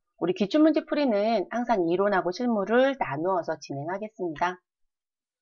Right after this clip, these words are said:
팔십육 회도 팔십칠 회처럼 합격률이 높진 않습니다. 네, 합격률은 이십육 점 오공 퍼센트예요. 그래서, 어, 이 부분도 이제 뭔가의 어려운 문제들이 좀 있었다,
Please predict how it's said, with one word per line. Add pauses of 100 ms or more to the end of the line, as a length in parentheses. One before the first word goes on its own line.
(800)
팔십육
회도
팔십칠
회처럼 (280)
합격률이
높진
않습니다. (420)
네,
합격률은
이십육
점
오공
퍼센트예요. (500)
그래서, (320)
어,
이
부분도
이제
뭔가의
어려운
문제들이
좀
있었다,